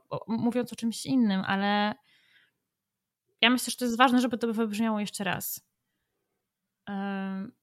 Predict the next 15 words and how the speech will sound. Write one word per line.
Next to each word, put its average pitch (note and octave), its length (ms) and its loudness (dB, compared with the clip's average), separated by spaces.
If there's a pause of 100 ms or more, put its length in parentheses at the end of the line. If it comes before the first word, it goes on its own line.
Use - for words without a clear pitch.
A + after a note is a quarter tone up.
(300)
bo G#3 160 -6
to D4 160 2
jest E4+ 220 0
też A#3+ 120 0
rzecz, G#3+ 680 0 (200)
którą A3 360 0
ja A3 220 4
najczęściej A#3 500 0
słyszę B3+ 640 -4
od G#3 160 -4
kobiet, A#3+ 600 -6
które A#3 960 2 (360)
odkrywają A3+ 540 4
mój G#3 160 0
podcast G#3+ 600 -4